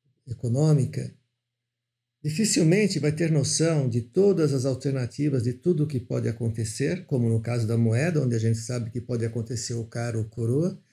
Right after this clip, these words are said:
e dificilmente vai conhecer também com exatidão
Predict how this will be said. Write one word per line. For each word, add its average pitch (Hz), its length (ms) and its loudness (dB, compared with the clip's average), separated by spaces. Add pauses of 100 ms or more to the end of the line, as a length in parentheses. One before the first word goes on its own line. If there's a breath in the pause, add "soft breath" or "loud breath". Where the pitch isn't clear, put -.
(480 soft breath)
e 202 60 -4
dificilmente 170 800 2
vai 147 180 2
conhecer 139 600 0
também 135 420 2
com 143 180 0
exatidão 131 840 0